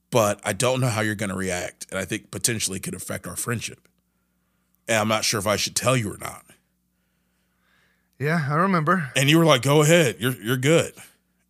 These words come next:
Speaker 1: I'm like, "No, I don't think you heard me
Speaker 2: <laughs>
Speaker 1: correctly. I don't, I don't think really this, this is gonna be a good thing."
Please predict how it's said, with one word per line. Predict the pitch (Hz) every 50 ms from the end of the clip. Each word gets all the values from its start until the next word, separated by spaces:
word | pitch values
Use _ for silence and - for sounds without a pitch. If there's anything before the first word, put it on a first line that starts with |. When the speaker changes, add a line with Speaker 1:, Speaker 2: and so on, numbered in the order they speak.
| _ _ -
Speaker 1:
I'm | 120 131 135
like, | 127 113 113 120 135
"No, | 143 147 165 180 190 196 196
I | 190 190 190 190 190
don't | 208 214 185
think | - 196 190
you | 247 160 143
heard | - 147 147 147 139
me | 131 123 120
Speaker 2:
<laughs> | - -
Speaker 1:
correctly. | - - 131 113 117 117 - - - 78 73 - - _ _ _ - - 107
I | 123 123 117 117 117 135
don't, | 143 131 - -
I | 127
don't | 135 131 123
think | - - 104 101
really | 120 117 110 104
this, | 95 107 113 - -
this | - 123 127 -
is | - -
gonna | 123 107 95
be | 101 98
a | 90
good | 85 101 95 - -
thing." | 101 92 73 -